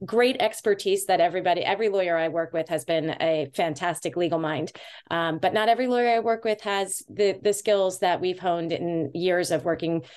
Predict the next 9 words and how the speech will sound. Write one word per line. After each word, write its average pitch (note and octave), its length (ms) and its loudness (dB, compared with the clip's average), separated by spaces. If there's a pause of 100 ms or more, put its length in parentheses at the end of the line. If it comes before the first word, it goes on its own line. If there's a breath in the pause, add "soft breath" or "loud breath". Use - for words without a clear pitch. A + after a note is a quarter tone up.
(140)
to G#3+ 100 2
grow A3 260 6
practices. D#3 640 -4
And D#3 120 -2
so D3+ 300 2
I G3+ 100 2
bring G#3+ 200 2
that G3+ 180 0
strength, F#3 360 -4